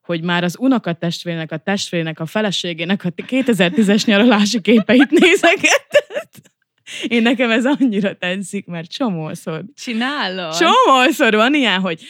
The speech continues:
Speaker 1: nem tudom, hát ránézek, hogy mi lehet ezzel a
Speaker 2: Igen.
Speaker 1: sráccal, és akkor már azt hiszem észre, hogy a testvérének, a feleségének a gyerekét <laughs> nézem, pedig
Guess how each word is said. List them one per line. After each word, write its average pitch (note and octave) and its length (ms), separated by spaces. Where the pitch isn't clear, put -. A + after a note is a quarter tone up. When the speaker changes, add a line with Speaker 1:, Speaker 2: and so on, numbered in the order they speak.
Speaker 1:
nem F5 240
tudom, F#3 140
hát F3 140
ránézek, G3 640
hogy D3 160
mi E3+ 220
lehet D#3 320
ezzel E3 260
a C3 60
Speaker 2:
Igen. A#3+ 100
Speaker 1:
sráccal, B3+ 500
és F#3+ 140
akkor F#3+ 200
már F#3 120
azt A3+ 100
hiszem F3+ 260
észre, G3+ 260
hogy D3 100
a - 20
testvérének, G#3 600
a D#3+ 80
feleségének E3+ 840
a E3 60
gyerekét A#3 680
<laughs> - 60
nézem, A#3+ 760
pedig G3+ 480